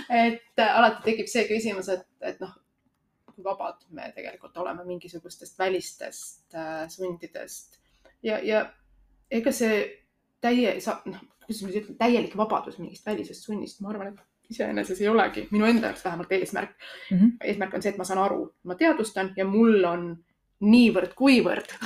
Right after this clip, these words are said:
Speaker 1: võimalik valida. Niivõrd, kuivõrd.
Speaker 2: Täpselt, täpselt.
Speaker 1: <laughs> Ja kuivõrd, kuivõrd või niivõrd või kuivõrd, äh, noh, need, need asjad, äh,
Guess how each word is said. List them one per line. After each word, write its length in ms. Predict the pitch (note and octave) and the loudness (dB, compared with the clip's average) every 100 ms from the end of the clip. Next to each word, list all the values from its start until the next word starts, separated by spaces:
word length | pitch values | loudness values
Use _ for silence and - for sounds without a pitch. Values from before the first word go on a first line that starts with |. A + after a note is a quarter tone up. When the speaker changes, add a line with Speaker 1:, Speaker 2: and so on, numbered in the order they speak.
| G3+ _ _ | -14 _ _
Speaker 1:
võimalik 380 | F#3 F3 F3 - | -6 -4 -6 -4
valida. 320 | F3+ E3 - G3+ | -4 -4 -4 2
Niivõrd, 520 | G3+ A3 A#3 C4 - | 6 8 8 6 4
kuivõrd. 360 | C4+ A#3 G#2 | 4 6 4
Speaker 2:
Täpselt, 440 | - - - - - | 0 0 2 0 0
täpselt. 400 | - E3+ - D3+ | -2 0 0 0
Speaker 1:
<laughs> 60 | F3+ | 0
Ja 60 | |
kuivõrd, 340 | G#3+ G#3 A3 A3+ | 2 2 0 0
kuivõrd 320 | A3 G#3+ G3 F#3+ | -4 -2 -2 -2
või 140 | F#3+ | -2
niivõrd 300 | G3+ G3 F3+ | 0 -2 -4
või 100 | F3+ | -6
kuivõrd, 380 | F3+ G3 F#3 F#3 - | -6 -4 -4 -6 -10
äh, 680 | - F3+ - - - - - | -10 -8 -8 -8 -10 -12 -14
noh, 140 | E3 | -18
need, 160 | F#3+ F#3 _ | -18 -18 _
need 200 | - - - | -16 -14 -14
asjad, 320 | F#3 - - - | -12 -12 -12 -10
äh, 160 | - | -10